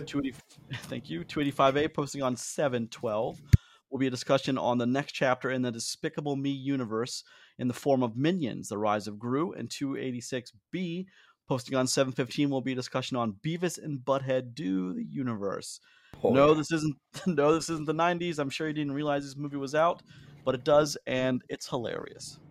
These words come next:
Speaker 1: I'm one of your hosts, Grayson Waxwell, and Roger is no lo-, is not, no, I won't say no longer, is not joining us this week. Uh, it's just me and Chris holding it down. Chris,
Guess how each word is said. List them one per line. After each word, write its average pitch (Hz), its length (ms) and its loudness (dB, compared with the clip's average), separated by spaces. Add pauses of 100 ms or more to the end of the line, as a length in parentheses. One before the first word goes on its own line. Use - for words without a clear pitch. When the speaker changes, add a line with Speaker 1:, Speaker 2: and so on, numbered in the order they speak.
(1000)
Speaker 1:
I'm 170 180 6
one 160 100 4
of 147 60 0
your 143 100 0
hosts, 139 200 0
Grayson 123 400 -4
Waxwell, 120 380 0
and 120 120 -4
Roger 170 400 8
is 117 140 2
no 131 160 6
lo-, 131 140 6
is 123 180 -2
not, 139 280 6
no, 127 120 0
I - 20 -2
won't 120 160 -4
say - 100 -4
no 110 160 0
longer, 101 240 -4
is 113 140 -4
not 135 340 8
joining 135 300 2
us 123 140 -2
this 139 180 -2
week. 147 300 -2 (420)
Uh, 123 260 6
it's 123 100 -4
just 135 120 -6
me 156 140 2
and 160 100 -2
Chris - 300 0
holding 143 260 0
it 160 80 -8
down. 139 300 -2
Chris, - 400 0